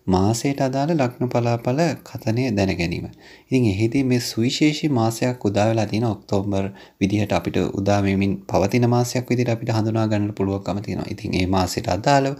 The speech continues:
අපිට බලපාන ආකාරය පිළිබඳව අපි හඳුනා ගැනීම ඉතාමත්ම වැදගත් ජ්‍යොතිෂමය කටයුත්තක් වෙන නිසා අපි ඔබට මේ සුවිශේෂී ඔක්තෝබර් මාසයට අදාළ වීඩියෝ අද දිනේදී ලග්න පලාපල YouTube නාලිකාව ඔබගේ හද දිනෝ නාලිකාව හරහා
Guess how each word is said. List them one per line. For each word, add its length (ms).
අපිට 280
බලපාන 540
ආකාරය 600
පිළිබඳව 520
අපි 340
හඳුනා 420
ගැනීම 280
ඉතාමත්ම 560
වැදගත් 400
ජ්‍යොතිෂමය 640
කටයුත්තක් 500
වෙන 220
නිසා 300
අපි 260
ඔබට 240
මේ 140
සුවිශේෂී 760
ඔක්තෝබර් 560
මාසයට 480
අදාළ 320
වීඩියෝ 520
අද 240
දිනේදී 440
ලග්න 480
පලාපල 520
YouTube 440
නාලිකාව 440
ඔබගේ 340
හද 300
දිනෝ 220
නාලිකාව 500
හරහා 240